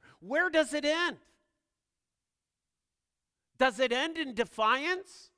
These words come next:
No. Does it end in pride? No. Where does it end? It ends with a confession of humility and of the righteousness of God.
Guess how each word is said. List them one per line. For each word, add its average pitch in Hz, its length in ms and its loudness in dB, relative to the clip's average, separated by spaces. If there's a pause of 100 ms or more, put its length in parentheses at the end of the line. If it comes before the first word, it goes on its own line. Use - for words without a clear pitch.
(180)
No. 175 480 -2 (360)
Does 233 260 4
it 233 120 0
end 277 220 0
in 233 180 -4
pride? 240 680 0 (200)
No. 196 580 0 (420)
Where 277 220 4
does 311 220 2
it 302 100 0
end? 311 320 0 (240)
It 262 300 -2
ends 302 560 2 (140)
with 247 180 0
a 226 40 0
confession 294 840 -2 (240)
of 254 160 0
humility 277 760 2 (520)
and 247 160 2
of 196 160 2
the 233 100 -2
righteousness 254 1160 2 (180)
of 214 180 -6
God. 214 400 -2